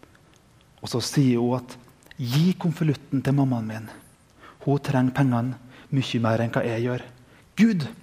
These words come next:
skal sørge for oss." Og så setter de seg på båten til England, og noen måneder senere til Kina. Det er Norges to første Kinamisjonærer.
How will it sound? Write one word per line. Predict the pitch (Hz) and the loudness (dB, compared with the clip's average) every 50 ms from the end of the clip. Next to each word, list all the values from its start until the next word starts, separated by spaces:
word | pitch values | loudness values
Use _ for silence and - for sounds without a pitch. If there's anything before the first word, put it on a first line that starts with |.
| - - - _ - - _ _ _ _ _ _ _ _ _ _ _ - - | -20 -20 -20 _ -20 -20 _ _ _ _ _ _ _ _ _ _ _ -18 -14
skal | - - - - | -10 -8 -8 -4
sørge | - - 147 139 131 120 127 113 | -2 0 2 2 2 2 0 2
for | 143 151 165 196 | 2 2 2 2
oss." | 196 - - - - - - - - - - - _ _ _ _ _ _ _ _ _ _ - - - - - - - _ _ - | 0 -4 -6 -10 -10 -12 -14 -18 -20 -20 -20 -20 _ _ _ _ _ _ _ _ _ _ -20 -20 -20 -20 -20 -20 -20 _ _ -6
Og | 131 120 - | -4 -2 -2
så | 135 120 | 0 2
setter | - 147 - - 117 | 2 2 0 0 -6
de | 107 | -6
seg | - - - | -6 -6 -4
på | 139 127 | 0 2
båten | 139 113 - - - 123 - - - - - - - - | 2 2 0 -2 -6 -8 -8 -10 -18 -20 -20 -20 -10 -4
til | 151 131 | -2 0
England, | 120 117 107 117 120 131 135 - - - - - - - - - - _ _ _ _ _ _ _ _ _ _ - _ - | 0 2 2 2 2 0 0 -2 -8 -16 -20 -20 -20 -20 -20 -20 -20 _ _ _ _ _ _ _ _ _ _ -10 _ 0
og | 127 131 | 0 0
noen | 123 - 127 123 | 2 2 2 4
måneder | 127 120 113 113 - | 4 4 2 2 2
senere | - 131 127 120 107 - 123 | 2 4 4 4 2 0 -2
til | 117 - | -2 0
Kina. | 135 127 110 113 117 120 - - - - - - - - - - | 0 0 2 0 -2 -4 -6 -10 -16 -20 -20 -20 -20 -20 -16 -10
Det | 143 127 147 147 156 165 | 2 6 8 8 10 8
er | 156 160 | 8 6
Norges | 170 160 147 143 147 - - - | 6 4 4 2 0 -2 -2 -2
to | 147 139 127 | -2 -2 0
første | - - 151 - - - 139 - | 0 -2 -2 -2 0 0 0 2
Kinamisjonærer. | - 143 123 117 110 113 110 - 127 120 113 113 123 131 | 4 4 4 4 2 0 0 0 -2 -2 -2 -2 -4 -6